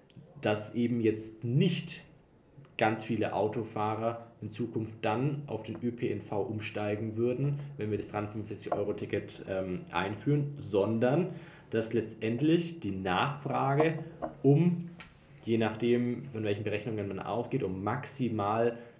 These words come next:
drei Komma fünf bis vier Prozent steigen würde. Manche Berechnungen sagen auch nur eins Komma fünf Prozent. Das heißt, diesen erhofften Durchbruch, dass jetzt alle Menschen auf einmal auf den Ö P N V umsteigen, den gibt es laut diesem gu-,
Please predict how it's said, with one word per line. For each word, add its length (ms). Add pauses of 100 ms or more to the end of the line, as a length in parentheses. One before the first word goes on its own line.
drei 280
Komma 360
fünf 480
bis 200
vier 240
Prozent 380
steigen 460
würde. 340 (300)
Manche 260
Berechnungen 560
sagen 260
auch 140
nur 100
eins 240
Komma 180
fünf 260
Prozent. 400 (560)
Das 160
heißt, 500
diesen 400 (220)
erhofften 880 (240)
Durchbruch, 580
dass 320
jetzt 240
alle 220
Menschen 360
auf 160
einmal 200
auf 80
den 160
Ö 80
P 140
N 100
V 180
umsteigen, 480 (380)
den 140
gibt 240
es 300
laut 300
diesem 300
gu-, 140